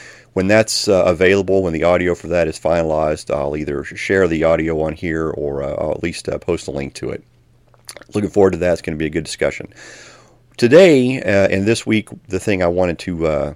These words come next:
to focus on, the topic I wanted to focus on was to continue and, and flesh out a little bit one of the, uh, items that we raised on the Jack Patty Show. And that was,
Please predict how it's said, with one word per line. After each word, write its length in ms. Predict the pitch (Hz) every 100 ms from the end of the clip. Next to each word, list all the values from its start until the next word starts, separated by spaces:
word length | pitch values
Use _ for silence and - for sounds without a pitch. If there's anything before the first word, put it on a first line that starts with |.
| -
to 80 | -
focus 380 | 117 107 -
on, 180 | 78 76
the 80 | 73
topic 420 | - 98 98 78
I 40 | 76
wanted 220 | 76 73
to 60 |
focus 380 | 73 78 - -
on 220 | 69 76
was 200 | 76 78 -
to 100 | 95
continue 760 | 92 85 120 120 107 92 87 - - - - -
and, 260 | 92 87 -
and 160 | 95 92
flesh 300 | 123 117 123
out 140 | 110
a 20 |
little 220 | 90 87 80
bit 240 | 82 -
one 180 | 87 95
of 100 | 85
the, 280 | 80 78 73
uh, 100 | 71
items 400 | 85 87 90 82
that 100 | -
we 120 | 78
raised 600 | 71 82 90 76 76 - -
on 180 | 80 71
the 80 |
Jack 260 | 73 - -
Patty 240 | - 170
Show. 360 | - 82 73 71 - _ _ _ _ - - _ _ -
And 120 | 95 101
that 160 | 113
was, 420 | 98 98 95 90